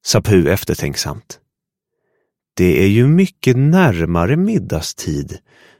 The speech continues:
än frukosttid, eller hur?" "Det är just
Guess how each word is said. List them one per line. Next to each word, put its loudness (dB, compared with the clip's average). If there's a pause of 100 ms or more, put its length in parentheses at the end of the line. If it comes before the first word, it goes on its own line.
än -2
frukosttid, -2
eller 2
hur?" -4 (2000)
"Det 2 (100)
är -2
just -4